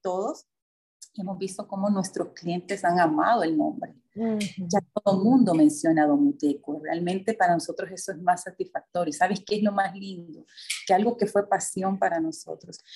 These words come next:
Speaker 1: que algo que yo a mis amigas, porque la mayoría de mis amigas siempre era, "Mira, Chele, mira cómo ponemos aquí,
Speaker 2: <laughs>
Speaker 1: mira, dime". O sea, algo que yo disfrutaba hacerlo y que no me generaba ingreso, ahora
Speaker 2: Ujú.
Speaker 1: yo lo estoy disfrutando,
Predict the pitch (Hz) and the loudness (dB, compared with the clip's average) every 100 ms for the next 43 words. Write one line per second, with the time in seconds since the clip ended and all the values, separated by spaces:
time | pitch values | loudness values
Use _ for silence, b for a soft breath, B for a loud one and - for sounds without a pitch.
0 | B - 185 202 226 190 175 202 202 175 | B 0 0 0 -2 -2 0 2 0 -2
1 | 165 180 240 185 151 147 - - - 156 | -4 -2 0 0 0 -2 -10 -16 -8 -2
2 | 147 139 139 147 220 240 202 196 208 214 | 0 0 0 -2 -2 -2 -4 -6 -8 -10
3 | 202 190 196 196 202 190 185 202 226 233 | -8 -2 2 2 2 -2 -2 2 2 0
4 | - 226 180 170 185 214 220 208 208 214 | -4 -4 -4 -6 -2 0 2 4 4 4
5 | 220 208 - 202 233 214 220 269 - _ | 0 2 0 0 -2 0 2 2 0 _
6 | 302 262 294 - _ _ - - 165 185 | 4 4 2 -8 _ _ -18 -16 -10 -8
7 | 220 220 170 165 208 - 196 - 165 196 | -8 -6 -6 -2 -2 -2 -8 -6 -8 -8
8 | - - 160 156 202 _ _ _ - 185 | -10 -6 -4 -4 -8 _ _ _ -10 -4
9 | 196 185 175 202 202 220 196 190 214 220 | 0 2 2 2 2 4 4 4 2 -2
10 | 175 156 - - - 160 233 208 180 165 | -6 -8 -14 -14 -6 2 4 4 2 -4
11 | 185 - _ - 294 - 359 - 160 339 | -6 -10 _ -2 -2 2 0 2 0 0